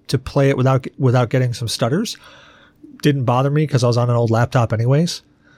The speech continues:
So I could, s-, I was able to play the game and I was able to enjoy it. Went over to my brother's house. I was actually playing War Thunder over there for a while. I actually jumped on and I think I was playing with Vintage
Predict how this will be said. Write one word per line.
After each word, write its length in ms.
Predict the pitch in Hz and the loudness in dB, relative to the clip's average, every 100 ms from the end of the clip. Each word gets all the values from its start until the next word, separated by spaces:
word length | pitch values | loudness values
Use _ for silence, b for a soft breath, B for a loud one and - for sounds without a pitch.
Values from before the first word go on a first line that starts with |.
| b | b
So 440 | - 131 117 107 101 _ _ _ - | -2 0 2 0 -6 _ _ _ -4
I 80 | |
could, 140 | - 131 | 0 -2
s-, 120 | - _ - | -4 _ -16
I 300 | 135 - 131 | -10 -2 2
was 120 | 123 | 4
able 140 | 123 110 | 4 2
to 60 | |
play 180 | 107 131 | 2 2
the 80 | 135 | 2
game 340 | 143 165 185 | 0 -2 -2
and 100 | 113 | 0
I 60 | 110 | 2
was 120 | 113 | 2
able 180 | 117 117 | 2 2
to 280 | 127 117 113 | 2 0 0
enjoy 400 | 120 117 110 127 | -2 0 2 2
it. 140 | 247 - _ b b b b b _ | 0 -6 _ b b b b b _
Went 160 | 143 143 | 0 2
over 80 | 139 | 4
to 60 | 135 | 4
my 80 | |
brother's 300 | 127 135 147 | 4 2 2
house. 220 | - 170 135 | 0 0 0
I 60 | |
was 100 | 120 | 2
actually 240 | 135 - 131 | 2 0 -2
playing 800 | - 135 127 127 127 127 123 - - 110 | 2 2 4 2 2 0 -4 -6 -10 0
War 300 | 123 127 170 | 2 4 2
Thunder 460 | - 120 107 101 104 | 2 -2 0 0 2
over 180 | 107 | 2
there 440 | 98 104 98 95 - - _ | 2 0 0 -4 -6 -18 _
for 580 | - 117 107 101 110 - | -2 0 0 -2 -6 -4
a 80 | 120 | -2
while. 380 | 107 156 98 90 | 0 0 -4 -4
I 120 | 127 | 0
actually 240 | 147 - 131 | 0 0 2
jumped 280 | 135 135 | 2 2
on 160 | 139 139 | 0 0
and 100 | 131 | 0
I 80 | 120 | 0
think 220 | - 147 | -2 -2
I 60 | 139 | 0
was 140 | 117 | -2
playing 340 | - 131 127 | -2 0 0
with 120 | 123 107 | 0 0
Vintage 540 | 131 208 101 - - | 0 0 -2 -4 -10